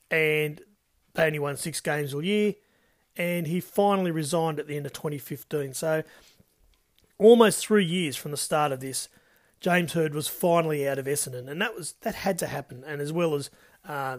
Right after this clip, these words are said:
the president, uh, C E O, and all those guys, they had to get out of the club to give them a fresh start. So they brought in John Worsfold as coach in twenty sixteen. And of course, as soon as he's come in, um, all of the players who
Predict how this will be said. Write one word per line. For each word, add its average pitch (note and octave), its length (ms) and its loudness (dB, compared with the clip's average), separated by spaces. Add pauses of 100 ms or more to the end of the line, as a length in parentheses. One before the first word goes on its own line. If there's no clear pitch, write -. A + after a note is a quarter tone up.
the C#3 260 -10
president, D#3+ 500 -2 (160)
uh, C#3+ 140 -10
C D3+ 320 -4
E C#3 40 -4
O, C#3 280 -6 (420)
and F3+ 100 -2
all G3 100 4
those D#3+ 140 0
guys, D#3 200 -4
they E3 80 -4
had G3+ 320 -2
to F#3+ 60 -2
get E3 200 -2
out D3+ 160 -2
of D3 60 -6
the C#3+ 60 -8
club C#3+ 380 -10 (180)
to F#3 120 -2
give D#3+ 180 -2
them D#3+ 100 -6
a C#3+ 60 -8
fresh - 280 -8
start. A#2 360 -10 (1040)
So A3+ 140 2
they A3+ 80 8
brought C4+ 200 4
in G#3 100 6
John G3 260 4
Worsfold F#3 560 4
as D3 100 -8
coach - 420 -4 (480)
in D#3+ 140 -10
twenty D3+ 240 -6
sixteen. D#3 580 -6 (960)
And D#3+ 60 -8
of E3 60 -8
course, G#3+ 220 6
as F3+ 80 -2
soon B3+ 120 2
as F#3+ 100 0
he's F#3+ 120 -4
come G3 240 0
in, F#3+ 300 -2 (400)
um, E3 540 -2 (140)
all A3+ 220 6
of G#3+ 60 2
the F#3+ 80 -2
players E3+ 480 0
who D#3+ 420 -2